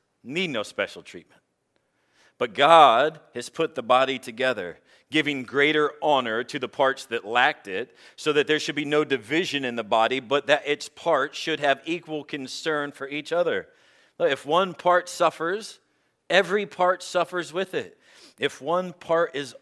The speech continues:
honored, every part rejoices with it. Heavenly Father, God, the verse,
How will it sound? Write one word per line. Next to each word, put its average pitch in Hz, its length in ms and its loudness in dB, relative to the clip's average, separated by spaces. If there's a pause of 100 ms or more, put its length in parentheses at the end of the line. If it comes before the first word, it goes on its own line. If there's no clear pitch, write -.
honored, 139 560 -8 (240)
every 143 500 -2 (160)
part 104 500 -2 (140)
rejoices 101 840 -12 (460)
with 104 220 -12
it. - 240 -20 (2250)
Heavenly 98 300 -6
Father, 101 440 -4
God, 98 300 -4 (340)
the 90 160 -16 (880)
verse, 101 640 -4